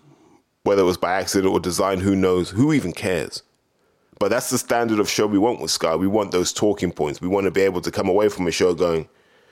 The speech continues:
"Whew, we needed that."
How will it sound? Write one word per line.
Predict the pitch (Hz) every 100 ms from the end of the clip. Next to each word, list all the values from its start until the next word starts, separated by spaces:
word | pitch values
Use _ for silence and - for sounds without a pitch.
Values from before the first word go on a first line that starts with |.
| _ _ -
"Whew, | 339 392 233 - - - _ _ _ _ _ _ _ _ _ _
we | - 98
needed | 101 85 71
that." | 55